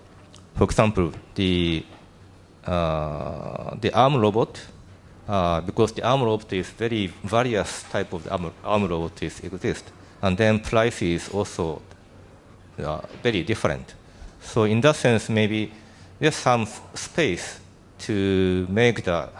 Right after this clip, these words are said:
how to make the manipulator is a very key, uh, for this kind of, uh, product, I think.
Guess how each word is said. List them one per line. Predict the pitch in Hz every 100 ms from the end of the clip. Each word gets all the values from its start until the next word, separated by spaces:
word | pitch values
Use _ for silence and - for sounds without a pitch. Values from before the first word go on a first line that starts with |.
| -
how | 147
to | 147 131
make | 98 104
the | 90 80 95
manipulator | 90 - 113 107 110
is | 90 82
a |
very | 90 110 85
key, | - 104 78 - - - - - - -
uh, | 85 78 50 50 50 - - -
for | - 85
this | 82 85
kind | - 87 73
of, | 67 - -
uh, | 76 73 - - - -
product, | 80 65 - -
I |
think. | - -